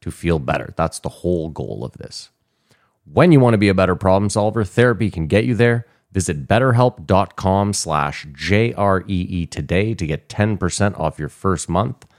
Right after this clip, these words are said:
That's better H E L P dot com slash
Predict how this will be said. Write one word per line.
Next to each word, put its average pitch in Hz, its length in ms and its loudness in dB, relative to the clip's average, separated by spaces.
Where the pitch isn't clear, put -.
That's 76 240 -4
better 123 600 2
H - 460 -2
E 110 220 0
L 98 260 0
P 104 460 -4
dot - 380 -2
com 110 480 0
slash - 640 -4